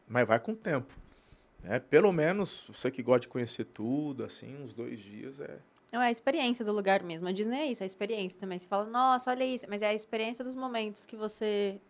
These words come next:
Speaker 2: com certeza, o Beto Carreiro deve ter um,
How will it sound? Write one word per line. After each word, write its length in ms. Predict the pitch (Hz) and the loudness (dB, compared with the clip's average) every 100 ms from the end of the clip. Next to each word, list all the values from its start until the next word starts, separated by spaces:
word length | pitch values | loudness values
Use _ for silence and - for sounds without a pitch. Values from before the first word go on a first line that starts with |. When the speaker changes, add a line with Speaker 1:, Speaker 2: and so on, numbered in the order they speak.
| _ | _
Speaker 2:
com 160 | - 214 | -4 -2
certeza, 320 | 226 220 208 | -2 -2 -2
o 40 | 214 | 0
Beto 180 | 214 | -2
Carreiro 280 | 220 220 220 | -2 -4 -4
deve 260 | 208 208 202 | 0 0 -2
ter 300 | - 214 214 - _ _ _ _ _ _ - | -4 -2 -2 -8 _ _ _ _ _ _ -10
um, 240 | 202 196 | -8 -8